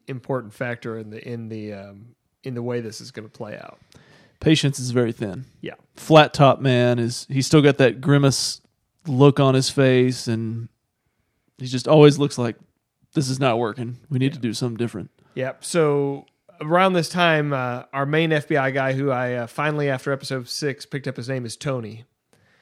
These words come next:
Speaker 1: Still have no idea what Flat Top Man's name is. But,
Speaker 2: No.
Speaker 1: uh, Tony's the guy that says Korish.
Speaker 2: Right.
Speaker 1: So he and Flat Top Man are now in Washington, D C with Janet
Speaker 2: Oh,
Speaker 1: Reno.
Speaker 2: yeah, yeah, yeah.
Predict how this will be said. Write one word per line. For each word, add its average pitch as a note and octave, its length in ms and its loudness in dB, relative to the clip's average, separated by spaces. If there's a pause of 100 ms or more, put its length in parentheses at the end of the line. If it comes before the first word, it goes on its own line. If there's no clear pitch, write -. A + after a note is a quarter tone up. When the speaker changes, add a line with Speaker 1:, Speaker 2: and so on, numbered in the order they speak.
(200)
Speaker 1:
Still - 180 2
have D#3+ 100 4
no D#3+ 100 4
idea C#3+ 220 4
what A2+ 120 -6
Flat C3+ 260 -6
Top - 200 -12
Man's B2 300 -14
name A#2+ 240 -12 (120)
is. - 240 -20 (800)
But, D3 100 6
Speaker 2:
No. D#3+ 200 10
Speaker 1:
uh, C3+ 40 4 (160)
Tony's F#3+ 340 0
the D#3 80 -2
guy D3+ 160 6
that C#3 140 -6
says C3 220 -6
Korish. A#2+ 640 -6 (640)
Speaker 2:
Right. C#3 320 6
Speaker 1:
So F3 160 -2
he A#3+ 240 -2
and F#3 80 0
Flat G#3 300 2
Top D#3+ 240 -2
Man D3 320 0
are C#3+ 100 0
now D3 560 2
in C#3 160 -4
Washington, D3 380 -2
D A#2+ 160 -4
C D3+ 240 -2
with B2+ 160 -4
Janet C#3 260 2
Speaker 2:
Oh, D3+ 60 0
Speaker 1:
Reno. D#3 480 0
Speaker 2:
yeah, D#3+ 280 4
yeah, E3 320 4
yeah. D#3+ 440 2